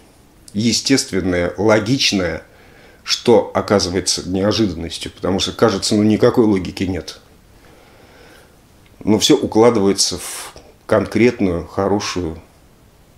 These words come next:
необычную, самодостаточную песню с таким звуком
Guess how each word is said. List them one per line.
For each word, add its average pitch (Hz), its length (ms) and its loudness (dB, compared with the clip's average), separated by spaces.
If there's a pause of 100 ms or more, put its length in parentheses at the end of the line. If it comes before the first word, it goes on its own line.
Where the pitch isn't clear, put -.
(300)
необычную, 92 1000 2 (520)
самодостаточную 95 920 0
песню 82 480 -4 (1120)
с - 120 -10
таким 107 340 2
звуком 110 440 0